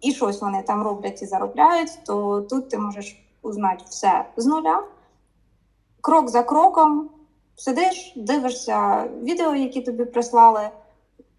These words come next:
Е, питання виникли, на них уже відповіли в наступному, е, відео. Якщо не відповіли, то можна запитати. Е, мені дуже подобається. Цікаво,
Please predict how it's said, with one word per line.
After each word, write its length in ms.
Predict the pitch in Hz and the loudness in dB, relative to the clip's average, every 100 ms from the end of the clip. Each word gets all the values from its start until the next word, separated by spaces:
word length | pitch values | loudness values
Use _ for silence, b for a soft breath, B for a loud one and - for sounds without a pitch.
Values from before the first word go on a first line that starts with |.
| - | 0
Е, 200 | 240 226 | 2 2
питання 480 | 226 254 269 277 262 | 2 0 2 4 4
виникли, 680 | 240 277 247 233 233 220 - | 2 2 0 0 -2 -2 0
на 120 | 233 | 0
них 180 | 233 226 | 0 0
уже 180 | 220 220 | -2 -4
відповіли 520 | 208 202 208 208 208 | -6 -6 -6 -6 -4
в 60 | 196 | -4
наступному, 1000 | 196 - 370 - 294 277 269 262 240 - | -6 -4 -4 0 0 2 2 2 0 -2
е, 280 | 214 214 226 220 | -2 -2 -4 -4
відео. 540 | 240 220 214 208 202 - | -4 -2 -4 -4 -6 -8
Якщо 720 | 247 254 240 - 202 190 185 - _ _ - | 2 2 2 -6 -4 -2 -2 -6 _ _ -2
не 140 | 240 | -2
відповіли, 540 | 214 - 214 202 208 | -2 -8 -10 -8 -8
то 200 | 202 - | -8 -10
можна 220 | 196 208 208 | -10 -10 -10
запитати. 560 | 214 - - 392 302 | -10 -6 0 0 2
Е, 120 | 262 247 B B - - 226 214 226 233 | -2 -2 B B 6 10 10 8 2 -2
мені 240 | 311 359 | 0 2
дуже 240 | 214 196 | -2 -6
подобається. 720 | 185 196 196 196 190 208 208 208 - | -10 -6 -4 -2 -4 -4 -6 -6 -10
Цікаво, 760 | 294 - 370 427 359 311 311 | -6 0 2 2 0 4 2